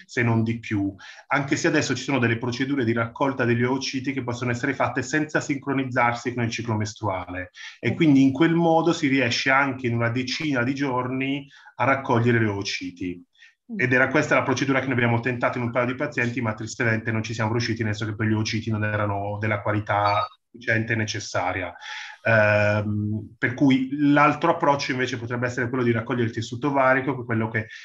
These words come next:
appunto quella segnalazione, quello studio che vi segnalavo,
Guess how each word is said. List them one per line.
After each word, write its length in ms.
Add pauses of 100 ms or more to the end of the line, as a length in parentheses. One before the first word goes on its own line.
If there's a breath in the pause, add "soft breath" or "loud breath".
(100)
appunto 380
quella 160
segnalazione, 840
quello 300
studio 340
che 460
vi 100
segnalavo, 640